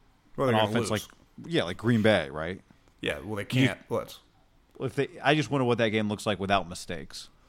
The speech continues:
Speaker 2: Does
Speaker 1: But
Speaker 2: it
Speaker 1: to
Speaker 2: still
Speaker 1: me
Speaker 2: end up?
Speaker 1: Yeah, you probably lose by fifteen instead of thirty. Maybe they didn't lose by thirty, like, twenty-five.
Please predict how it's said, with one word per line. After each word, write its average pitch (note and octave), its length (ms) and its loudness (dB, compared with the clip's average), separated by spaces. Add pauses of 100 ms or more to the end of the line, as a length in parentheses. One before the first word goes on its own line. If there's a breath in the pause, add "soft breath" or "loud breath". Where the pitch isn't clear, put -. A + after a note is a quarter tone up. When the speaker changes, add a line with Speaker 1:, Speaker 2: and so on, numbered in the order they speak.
(300 soft breath)
Speaker 2:
Does A#2+ 160 2
Speaker 1:
But E3+ 60 8
Speaker 2:
it E3 80 4
Speaker 1:
to F3 100 2
Speaker 2:
still F3+ 140 2
Speaker 1:
me A#2 80 0
Speaker 2:
end A2 100 -2
up? G#2 240 0 (1000)
Speaker 1:
Yeah, B3+ 160 0
you B2 80 -2
probably B2+ 220 2
lose A#2+ 200 0
by A2 240 0
fifteen A2 760 -6
instead A2+ 300 -4
of G#2 80 -8 (240)
thirty. G#2+ 380 -6 (1700 loud breath)
Maybe A#2+ 380 -6
they G2 100 -4
didn't F#2 200 -8
lose F2+ 120 -10
by E2 100 -10
thirty, F2 280 -10
like, D#2 260 -14
twenty-five. C#2 560 -10